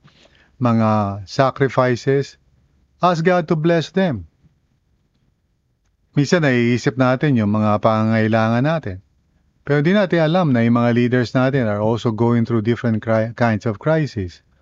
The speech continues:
Minsan, may sakit yung isa sa pamilya nila.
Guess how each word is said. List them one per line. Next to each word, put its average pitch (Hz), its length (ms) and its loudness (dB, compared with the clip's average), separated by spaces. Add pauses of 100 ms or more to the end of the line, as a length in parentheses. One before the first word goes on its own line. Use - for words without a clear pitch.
(580)
Minsan, 127 400 2
may 101 160 0
sakit 113 400 -2
yung 117 80 0
isa 113 240 -2
sa 113 320 0 (480)
pamilya 123 480 2
nila. 131 320 -2